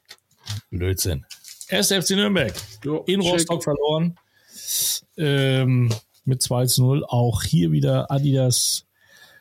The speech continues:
Speaker 1: Standardschnitt, nur eine andere Farbe, wieder Erster F C Saarbrücken. Ähm, aber schick, gefällt mir.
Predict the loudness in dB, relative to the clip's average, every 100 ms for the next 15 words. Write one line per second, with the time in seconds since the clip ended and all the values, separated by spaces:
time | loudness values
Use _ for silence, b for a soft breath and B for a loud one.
0 | b -4 0 2 4 2 2 2 2 -2
1 | 2 2 2 2 2 2 0 0 2 2
2 | 0 0 0 -2 0 0 2 2 0 0
3 | 4 4 2 -2 _ _ -2 2 4 6
4 | 6 6 2 -4 _ _ _ _ _ _
5 | -20 b b b b b -4 0 0 -2
6 | -4 -4 -2 0 2 0